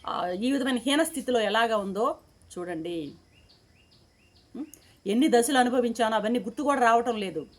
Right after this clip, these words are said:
ఉం? దీంతో ఎన్ని విలాసాలు చేశానో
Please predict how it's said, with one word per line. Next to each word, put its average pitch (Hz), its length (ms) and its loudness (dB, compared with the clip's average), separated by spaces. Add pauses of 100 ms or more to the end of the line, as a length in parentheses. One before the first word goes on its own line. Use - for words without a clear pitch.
(460)
ఉం? 302 100 -10 (340)
దీంతో 311 600 6 (200)
ఎన్ని 262 240 4
విలాసాలు 311 640 6
చేశానో 247 500 0